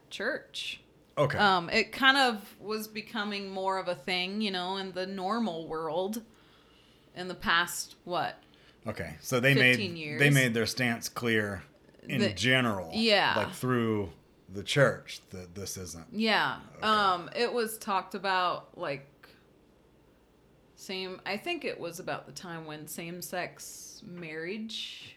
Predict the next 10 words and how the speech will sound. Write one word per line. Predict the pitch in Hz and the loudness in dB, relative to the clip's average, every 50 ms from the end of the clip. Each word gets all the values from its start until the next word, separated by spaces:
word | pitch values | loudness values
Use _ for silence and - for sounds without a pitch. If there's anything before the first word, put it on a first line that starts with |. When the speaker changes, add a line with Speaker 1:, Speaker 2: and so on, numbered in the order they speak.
| - - | -10 -10
Speaker 2:
Okay. | 113 - - 92 82 - - - | -6 -6 -6 -6 -6 -10 -12 -8
Speaker 1:
like, | 214 220 - - - | -6 -6 -6 -6 -8
started. | - - 226 220 220 220 220 226 226 220 214 214 | -8 -6 -4 -4 -4 -4 -6 -6 -8 -8 -8 -6
Speaker 2:
So | - 135 | -2 2
they | 131 135 131 | 2 2 2
came | - 123 120 117 107 | 2 0 0 0 0
out. | 107 98 98 95 87 - - _ _ _ _ _ _ _ _ _ _ _ - | 0 0 -2 -2 -4 -6 -10 _ _ _ _ _ _ _ _ _ _ _ -4
And | 139 135 | -2 0
anything | 135 143 151 160 160 147 139 143 147 147 139 139 131 127 127 113 101 - - - _ _ _ _ _ _ _ _ _ _ _ _ _ _ _ _ _ _ _ _ _ _ _ _ _ _ _ _ _ _ _ _ _ _ _ _ _ _ _ _ _ _ _ _ - 143 120 107 | 2 2 2 4 2 2 2 0 0 2 2 2 0 -2 -4 -6 -6 -10 -18 -20 _ _ _ _ _ _ _ _ _ _ _ _ _ _ _ _ _ _ _ _ _ _ _ _ _ _ _ _ _ _ _ _ _ _ _ _ _ _ _ _ _ _ _ _ -16 -16 -10 -4
that | 117 123 113 104 98 - - | -2 0 0 -2 -2 -6 -14